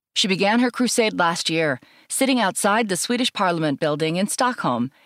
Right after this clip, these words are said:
handing out flyers that read, "I am doing this because you adults are shitting on my future."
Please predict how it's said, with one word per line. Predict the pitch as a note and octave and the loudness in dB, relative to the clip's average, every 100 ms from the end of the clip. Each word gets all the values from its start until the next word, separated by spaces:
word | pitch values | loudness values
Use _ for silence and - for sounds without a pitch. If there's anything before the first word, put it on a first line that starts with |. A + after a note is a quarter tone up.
| - | -12
handing | - C#4 C#4 | 0 2 4
out | B3+ - | 2 0
flyers | - A#3+ B3+ E3 D3 | 0 2 2 2 0
that | D#3+ D3 | 0 0
read, | D#3+ D3+ D#3 - _ _ _ _ _ - | 0 0 -2 -10 _ _ _ _ _ -2
"I | F3+ | 0
am | A#3 A#3+ | 2 2
doing | A3+ A#3+ A3+ | 2 2 2
this | E3+ D#3+ | 0 -2
because | G3+ F#3+ E3+ | -6 -4 -4
you | F3 G#3 B3 | -2 -2 0
adults | G#3 F3+ F3 C#3 C3+ - | 0 0 0 0 -2 -2
are | E3+ | -2
shitting | - - A#3+ E3+ C#3+ | 0 0 0 0 0
on | D3 | 0
my | D3+ D3+ | 0 -2
future." | - F3+ - B2+ - | -4 -4 -4 -4 -6